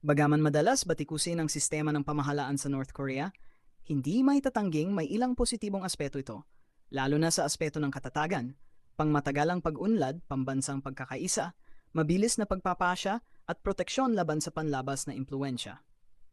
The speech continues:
Ang kawalan ng oposisyon ay nakakatulong sa pagpapanatili ng isang direksyon para sa bansa nang hindi nagagambala ng politikal na hidwaan.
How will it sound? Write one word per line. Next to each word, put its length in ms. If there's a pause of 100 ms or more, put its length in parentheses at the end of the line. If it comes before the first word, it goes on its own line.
(420)
Ang 80
kawalan 480
ng 80
oposisyon 720
ay 160
nakakatulong 880
sa 160
pagpapanatili 760
ng 120
isang 240
direksyon 640
para 240
sa 160
bansa 480
nang 160
hindi 240
nagagambala 640
ng 240
politikal 560
na 80
hidwaan. 560